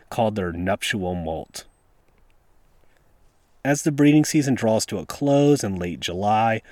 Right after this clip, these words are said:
hormone levels begin to fall, testes shrink, and a second or post-nuptial molt is triggered. Aggressiveness also begins to wane as they prepare for winter. However, there's kind of a second territorial spike in late autumn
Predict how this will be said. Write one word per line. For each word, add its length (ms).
hormone 320
levels 300
begin 280
to 60
fall, 540
testes 520
shrink, 760
and 200
a 60
second 540
or 120
post-nuptial 1000
molt 300
is 200
triggered. 440
Aggressiveness 680
also 320
begins 340
to 120
wane 360
as 220
they 120
prepare 360
for 160
winter. 420
However, 260
there's 240
kind 180
of 80
a 60
second 540
territorial 760
spike 560
in 220
late 200
autumn 380